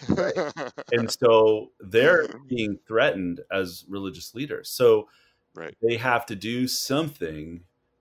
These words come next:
Speaker 1: to, like, put him in his place, right?
Speaker 2: Right.
Speaker 1: So I
Speaker 2: Or to, or to find out who he is, right? Because at least at this point, like, like we were talking about before the show, they were, he was, they were testing him. They were trying to figure out, "Who is this guy?"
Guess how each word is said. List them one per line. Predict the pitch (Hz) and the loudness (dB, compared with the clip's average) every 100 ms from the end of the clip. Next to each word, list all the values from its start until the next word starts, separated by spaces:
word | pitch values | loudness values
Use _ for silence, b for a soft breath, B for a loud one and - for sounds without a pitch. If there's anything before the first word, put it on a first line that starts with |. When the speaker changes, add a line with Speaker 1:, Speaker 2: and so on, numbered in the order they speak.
| _ | _
Speaker 1:
to, | - 113 | -2 2
like, | 101 92 | 2 2
put | - 110 | 0 0
him | 101 | 0
in | |
his | 90 82 | -4 -6
place, | - 120 85 - - - _ _ _ - | -6 -4 -4 -8 -18 -20 _ _ _ -14
right? | 87 95 - _ | -10 -10 -12 _
Speaker 2:
Right. | 82 _ _ _ _ _ _ _ - | -20 _ _ _ _ _ _ _ -4
Speaker 1:
So | 131 - - | 0 0 -2
I | 123 | -4
Speaker 2:
Or | 202 | -2
to, | 233 170 | -4 -4
or | 170 254 | -4 -4
to | |
find | - 190 175 | -4 -6 -4
out | 151 | -6
who | 135 131 | -6 -8
he | 104 | -6
is, | 180 101 90 | -6 -6 -8
right? | 107 113 - | -8 -8 -8
Because | 120 139 123 110 - | -14 -10 -8 -10 -14
at | 120 | -14
least | 165 - | -14 -14
at | 123 | -14
this | 113 | -14
point, | - - 104 98 _ _ | -14 -14 -14 -14 _ _
like, | 107 - _ - | -16 -16 _ -14
like | 101 - | -14 -12
we | 117 | -14
were | 104 | -12
talking | - 110 113 | -10 -10 -12
about | 101 98 | -12 -12
before | 95 - 98 | -14 -18 -18
the | |
show, | 87 147 131 | -14 -12 -10
they | 107 | -10
were, | 101 - _ | -14 -16 _
he | - 147 | -20 -14
was, | 131 - - | -14 -14 -8
they | 127 | -8
were | 120 | -8
testing | - 180 - - 92 | -10 -10 -10 -12 -16
him. | 85 69 _ _ _ - | -18 -20 _ _ _ -12
They | 110 | -10
were | 123 | -8
trying | - 156 | -10 -10
to | 143 | -12
figure | 139 127 | -10 -8
out, | 110 | -8
"Who | - 254 | -8 -8
is | 262 | -6
this | - 120 | -8 -10
guy?" | - 101 | -8 -8